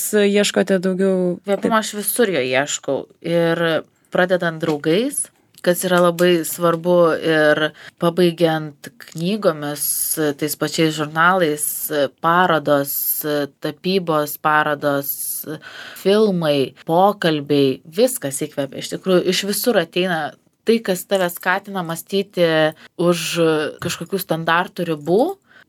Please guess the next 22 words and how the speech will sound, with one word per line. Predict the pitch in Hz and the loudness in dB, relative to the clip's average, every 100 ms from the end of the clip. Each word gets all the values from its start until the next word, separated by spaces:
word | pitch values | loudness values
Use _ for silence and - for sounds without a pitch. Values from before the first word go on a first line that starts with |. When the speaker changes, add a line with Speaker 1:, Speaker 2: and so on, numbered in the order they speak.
| - | -4
Speaker 2:
tave | 165 | -2
skatina | 160 - 180 190 175 | -4 -2 -2 -2 -6
matyti | 160 156 - 247 262 240 | -6 -8 -4 -2 2 2
daugiau, | 214 196 196 196 190 - - - | 2 2 4 4 4 -2 -20 -6
visa | 180 208 190 | -2 2 0
tai | 196 202 | 2 0
įkvepia | 180 180 165 160 | 0 0 -2 -4
tave | 160 165 165 | -4 0 0
ir | 156 | 0
daryti | 160 185 190 127 | -2 -2 -2 -4
daugiau, | 131 135 143 | -4 -2 -2
bandyti | 135 147 143 190 202 175 | -2 -4 -4 -4 -4 -2
daugiau | 165 151 160 156 147 | -2 0 0 2 2
ir | 139 151 | -2 -6
eksperimentuoti | 113 - - 151 151 151 202 214 202 175 | -6 -8 -6 -6 -6 -6 2 2 2 0
daugiau. | 165 156 160 156 151 - - | -2 0 0 2 0 -6 -18
Vat | - 190 | -8 -4
mane | 196 196 285 254 - _ | -2 0 0 -2 -8 _
labai | 185 180 185 208 | -2 0 2 2
žavi | 190 165 160 175 165 | 0 0 0 -2 -6
spalvos, | - - - 147 117 71 - | -10 -8 0 2 2 -4 -10
tarkim. | _ - - - | _ -20 -18 -20